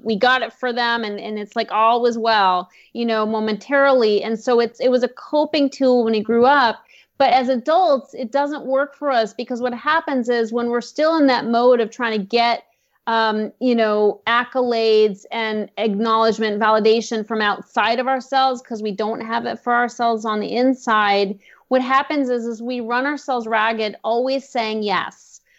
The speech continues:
So we're saying, "Yes, I'll take that extra project at work. Yes, I'll host the party. Yes, I'll do my kids' homework," you know, even though they should be doing it themselves, because we so want to please. And we imagine we're gonna get all this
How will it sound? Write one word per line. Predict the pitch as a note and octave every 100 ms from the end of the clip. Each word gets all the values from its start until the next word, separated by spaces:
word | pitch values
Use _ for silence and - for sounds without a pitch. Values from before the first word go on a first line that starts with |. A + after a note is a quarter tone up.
| _
So | - A3+
we're | A3+
saying, | A3+ A3 G#3+
"Yes, | A3+ B3+ C#4+ C#4 -
I'll | C4
take | B3 C4 B3+
that | B3 A#3
extra | A#3+ A#3 - A#3
project | - A3+ A3+ A3 A3 A3
at | -
work. | G#3+ G3+ G3+ G3+
Yes, | G#3+ A#3+ C4 C4+ -
I'll | A#3 B3
host | B3 A#3+ A#3+ -
the |
party. | A3 - A3+ A3 G#3+ G#3 G#3
Yes, | A#3+ C4 C4
I'll | B3+
do | A3 A#3+
my | A#3
kids' | A#3 A#3+ A3+
homework," | A3+ A3 A3 G#3+ G#3 - _ _ _
you | A#3
know, | A#3 A3 G#3+
even | A3+ A3+ A#3
though | G#3+
they | A3+
should | A3 A#3
be | A3
doing | A3+ A3
it | G#3
themselves, | G#3+ G#3 A#3 G#3+ G3 - - _
because | C4+ B3+ C#4 C#4
we | C4+ C4
so | - - C4 C4
want | A#3+ A#3 A3+
to | A#3
please. | A3+ - A#3 A#3 A3 F#3 F3 -
And | A3+ A#3 A3+ A3+ G#3+ _ _ -
we | C#4
imagine | C#4 C4 D4+ F#4+ C#4 C4+
we're | B3
gonna | A#3 A#3+
get | A#3 A#3
all | - A3+ A#3+ B3+ B3+ C4
this | A3+ A#3+ -